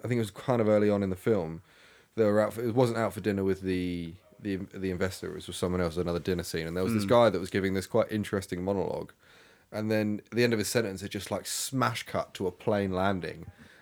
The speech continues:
Speaker 1: And the, the shot was just for, like, nearly a minute of this plane just slowly landing and going down a runway. And it's like,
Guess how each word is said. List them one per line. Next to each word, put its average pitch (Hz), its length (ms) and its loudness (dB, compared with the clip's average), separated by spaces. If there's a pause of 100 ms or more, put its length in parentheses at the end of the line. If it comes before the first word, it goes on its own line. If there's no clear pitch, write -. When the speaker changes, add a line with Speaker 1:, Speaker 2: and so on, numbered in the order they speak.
Speaker 1:
And 98 220 -4
the, 101 400 2
the 113 100 0
shot - 300 2
was 104 120 -4
just - 200 -10
for, - 80 -4
like, 90 300 -2
nearly 135 320 2
a 110 60 4
minute 107 400 0
of - 120 -14
this 95 100 -8
plane 92 460 0
just 95 220 -8
slowly 101 380 2
landing 98 340 0
and 90 100 -2
going 92 220 2
down 90 160 0
a 90 40 -4
runway. 92 360 0
And 76 80 -8
it's - 140 -14
like, 92 260 -2